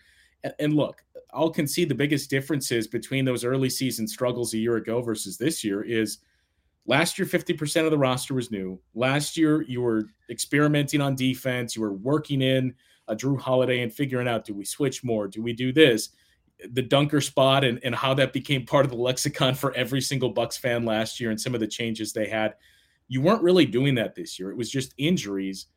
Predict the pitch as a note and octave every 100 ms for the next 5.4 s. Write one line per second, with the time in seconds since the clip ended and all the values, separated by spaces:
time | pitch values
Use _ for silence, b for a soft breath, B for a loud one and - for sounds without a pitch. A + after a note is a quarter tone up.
0 | _ _ - C3 C3 E3+ G#3 - E3+ D3+
1 | B2 B2+ A2+ G#2+ G#2+ E2 - - - G2
2 | A2+ G#2 - - A#2 G#2+ G#2+ - A2+ -
3 | D3+ E3 D3 C#3+ A#2 B2+ B2 A#2+ A2 G#2+
4 | G#2 G2 - D#3+ E3+ - b b b b
5 | b - C#3